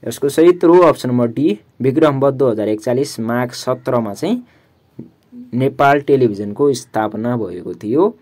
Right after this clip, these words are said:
प्रश्न नम्बर सन्ताउन्न, नेपाल दूरसञ्चार संस्थानको स्थापना कहिले भएको हो भन्ने प्रश्न रहेको छ। नेपाल दूरसञ्चार संस्थानको स्थापना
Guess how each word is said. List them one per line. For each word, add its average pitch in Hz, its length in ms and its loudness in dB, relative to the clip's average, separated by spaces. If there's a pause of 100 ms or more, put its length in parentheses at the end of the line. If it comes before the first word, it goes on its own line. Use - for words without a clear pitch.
(880)
प्रश्न 170 280 2
नम्बर 175 160 2
सन्ताउन्न, 120 520 -2
नेपाल 160 420 4
दूरसञ्चार 156 640 4
संस्थानको 135 640 -2
स्थापना 127 480 -2
कहिले 131 360 0
भएको 104 360 -2
हो 117 180 -2 (160)
भन्ने 104 260 -4
प्रश्न 107 380 -6
रहेको 101 280 -4
छ। 196 180 -6 (760)
नेपाल 127 460 0
दूरसञ्चार 127 680 -2
संस्थानको 117 600 -6
स्थापना 107 440 -8